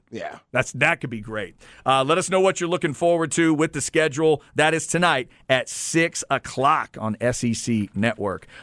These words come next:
Speaker 2: All right, um, as always, this time of year can get a little crazy when your sports start to go away. Last night,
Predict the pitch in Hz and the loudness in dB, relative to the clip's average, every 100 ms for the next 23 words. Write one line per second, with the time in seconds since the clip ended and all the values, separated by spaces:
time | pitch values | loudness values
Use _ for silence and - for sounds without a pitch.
0 | - 160 175 147 - 160 156 156 151 151 | 2 4 4 0 0 2 4 2 0 0
1 | 180 196 185 196 180 160 151 147 127 - | 0 2 4 4 4 4 2 0 -6 -8
2 | - 160 - 196 196 208 247 226 147 135 | 0 0 2 0 0 0 2 2 2 -2
3 | _ _ - 175 165 123 185 196 190 185 | _ _ -2 0 2 2 2 2 0 2
4 | 180 196 190 190 180 _ _ - 220 220 | 2 4 4 2 0 _ _ 0 2 2
5 | 190 143 135 127 - - 147 156 151 - | 0 -2 -2 -2 -8 -2 0 0 -2 0
6 | 175 180 - 160 156 143 147 139 131 101 | 0 0 0 0 0 2 4 4 2 -2
7 | - _ 127 147 151 165 170 | -8 _ 0 0 0 0 0